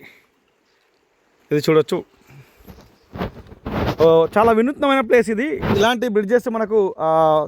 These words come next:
కాకతీయ ప్రధాన కాలువ నుండి కేవలం ఒక, ఇది రెండో,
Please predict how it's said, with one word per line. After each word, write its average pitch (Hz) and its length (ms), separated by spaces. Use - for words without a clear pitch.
కాకతీయ 214 420
ప్రధాన 202 360
కాలువ 202 300
నుండి 196 400
కేవలం 202 420
ఒక, 156 480
ఇది 165 220
రెండో, 175 760